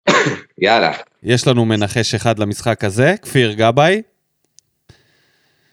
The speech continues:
Speaker 2: אבל עכשיו אפשר להתחיל עם העסקנים. מה בוער?
Speaker 1: עם The Godfather. אורי פלטין. שוב משחק זוועה מתוצרת רוני לוי. לא משנה מה יהיה במאי, רק שאלונה לא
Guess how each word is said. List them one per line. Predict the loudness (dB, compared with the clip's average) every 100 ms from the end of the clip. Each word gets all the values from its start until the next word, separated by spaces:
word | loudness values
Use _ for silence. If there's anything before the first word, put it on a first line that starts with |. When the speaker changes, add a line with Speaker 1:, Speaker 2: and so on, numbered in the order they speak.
| _ _ _ _ _ _ _ _ -4
Speaker 2:
אבל | 0 2
עכשיו | 2 4 4 2
אפשר | 2 2 4
להתחיל | 2 2 0 0 -12 _ _
עם | -2
העסקנים. | -2 -4 -2 0 0 -4 _ _ _ _ _ _
מה | 2 4
בוער? | 4 6
Speaker 1:
עם | 4 4 4 2 -2 -10 -20 -10
The | -8 -6 -2
Godfather. | -2 -2 -6 -6 -6 -10 -14 -20 _ _ _ _ _ _ _ -4
אורי | 2 2 4
פלטין. | 0 0 0 0 -2 -14 -20 -20 -20 -14
שוב | -2 2 4
משחק | 2 2 -2
זוועה | 0 0 2 2
מתוצרת | 2 0 0 0 2
רוני | 0 2 2
לוי. | 2 0 -2
לא | -2
משנה | -2 0 0
מה | 2 4
יהיה | 2
במאי, | 2 0 2 2 2
רק | 0 -2
שאלונה | 0 0 0
לא | 0